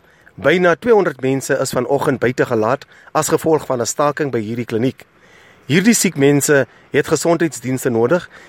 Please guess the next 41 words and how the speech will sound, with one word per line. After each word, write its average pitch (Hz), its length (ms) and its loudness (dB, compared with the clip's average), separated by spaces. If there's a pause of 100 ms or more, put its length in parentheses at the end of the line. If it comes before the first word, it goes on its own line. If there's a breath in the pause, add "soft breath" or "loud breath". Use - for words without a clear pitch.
(120)
en 147 120 4
hulle 147 160 4
kan 143 220 0
nêrens 151 440 0
anders 139 300 -2
alternatiewe 127 540 -2
mediese 120 300 0
hulp 104 180 0
kry 131 160 2
nie. 95 220 -2 (560 loud breath)
Hulle 160 180 2
is 190 160 2
in 185 80 0
die 185 80 -2
steek 202 320 -2
gelaat 127 480 -2 (240 soft breath)
terwyl 139 340 2
die 160 100 0
mislukte 143 520 0
A 139 140 0
N 131 140 0
C 135 360 0 (280 loud breath)
met 135 160 0
hulle 131 140 2
lewens 127 460 -2
speel. 131 380 -2 (460 soft breath)
Vyfentwintig 196 680 2
jaar 127 300 0
onder 139 260 0
'n 135 100 -2
A 139 120 2
N 143 80 2
C - 100 -12
regering 123 560 0 (260 loud breath)
was 131 300 -2
nie 202 120 2
goed - 340 -6 (180 soft breath)
vir 131 200 -2
die 127 100 0
mense 131 340 0
nie. 90 220 -8